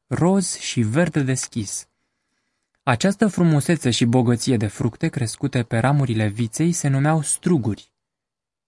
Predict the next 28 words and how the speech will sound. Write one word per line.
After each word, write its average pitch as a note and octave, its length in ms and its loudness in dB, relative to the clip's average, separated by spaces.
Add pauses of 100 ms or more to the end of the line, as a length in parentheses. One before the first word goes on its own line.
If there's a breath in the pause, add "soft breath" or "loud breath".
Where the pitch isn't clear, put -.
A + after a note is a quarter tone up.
Chiar D3 180 0
dacă F#3 260 0
nu E3+ 100 4
erau C3 240 2
sprijinite C3+ 640 0
de A#2 140 0
vreun C3 340 -2
suport, A#2 680 -4 (460)
vițele C#3+ 420 2
nu D#3+ 140 2
se A3+ 160 2
târau C3 380 2
pe B2+ 180 -2
pământ – A#2+ 500 0 (580)
dar A#2+ 180 2
greutatea A#2 520 0
roadelor A2 520 0
le A#2+ 120 0
apleca A2+ 400 -4
mult. A#2+ 480 -4 (1500)
Munca D3+ 340 4
plăcută F3 420 2
a C#3 80 4
lui A#2+ 220 4
Adam B2 320 4
și A2 180 -2
a A2+ 100 4
Evei A2+ 440 2